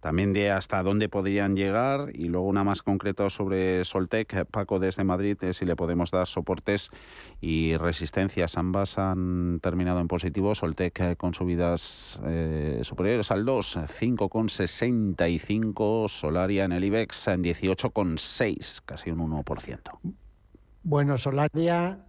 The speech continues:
Speaker 2: la verdad es que la subida que lleva desde los bajos que hemos visto estos meses a-, atrás sería prácticamente el cincuenta por ciento, con lo cual yo en Solaria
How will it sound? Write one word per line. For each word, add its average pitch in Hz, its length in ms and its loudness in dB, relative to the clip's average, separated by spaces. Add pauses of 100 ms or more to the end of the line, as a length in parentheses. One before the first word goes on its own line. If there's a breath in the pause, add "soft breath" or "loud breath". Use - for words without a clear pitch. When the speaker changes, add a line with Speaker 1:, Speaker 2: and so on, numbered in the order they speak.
(120)
Speaker 2:
la 147 160 0
verdad 139 220 0
es 127 60 -2
que 151 420 0
la 151 180 2
subida 147 580 0
que 147 220 0
lleva 143 500 0
desde 139 320 -2
los 135 280 0
bajos 151 360 0
que - 80 -2
hemos 139 200 0
visto 143 200 -2
estos 139 200 0
meses 139 340 0
a-, 139 180 0
atrás 151 500 2 (340 loud breath)
sería 147 320 2
prácticamente 147 480 2
el 143 80 2
cincuenta 139 400 0
por 117 140 0
ciento, 139 340 0
con 123 100 0
lo 123 100 2
cual 147 340 2 (440 loud breath)
yo 147 140 4
en 151 60 4
Solaria 160 640 2